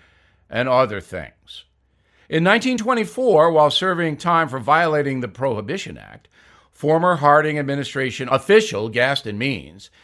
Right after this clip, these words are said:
began working on a tell-all book, The Strange Death of Warren Harding. In it, Means alleges, among other things,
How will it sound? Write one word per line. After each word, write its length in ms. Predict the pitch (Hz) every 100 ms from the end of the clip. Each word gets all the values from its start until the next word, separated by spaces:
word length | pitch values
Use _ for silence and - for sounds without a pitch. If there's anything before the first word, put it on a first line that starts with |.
| _ _ _
began 280 | 147 185 190
working 360 | 208 247 262 233
on 120 | 180
a 60 |
tell-all 640 | 151 - 214 240 185 185 190
book, 540 | 147 233 - - _ _
The 100 | 135
Strange 960 | - - 156 180 220 233 233 208 107
Death 500 | 101 165 - - -
of 180 | 92 85
Warren 380 | 78 95 131 135
Harding. 460 | 110 127 127 71 - _ _ _ _ _
In 160 | - 180
it, 180 | 165 151
Means 460 | 160 240 254 240
alleges, 720 | 180 165 220 196 98 - -
among 260 | 107 123 202
other 180 | 220 220
things, 580 | 226 214 98 - -